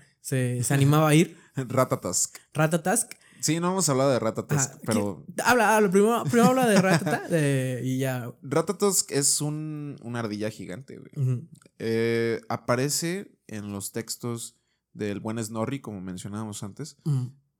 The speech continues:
Speaker 2: pero se considera que no es muy relevante para la historia, en realidad. A mí me, me fascinó que hubiera una,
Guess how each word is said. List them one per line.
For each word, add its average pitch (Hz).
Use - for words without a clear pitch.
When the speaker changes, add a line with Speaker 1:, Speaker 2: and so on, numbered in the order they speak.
Speaker 2:
pero 127
se -
considera 123
que 147
no 117
es 127
muy 131
relevante 113
para 98
la 92
historia, 110
en 90
realidad. 98
A -
mí 123
me, 151
me 113
fascinó 120
que -
hubiera 127
una, 127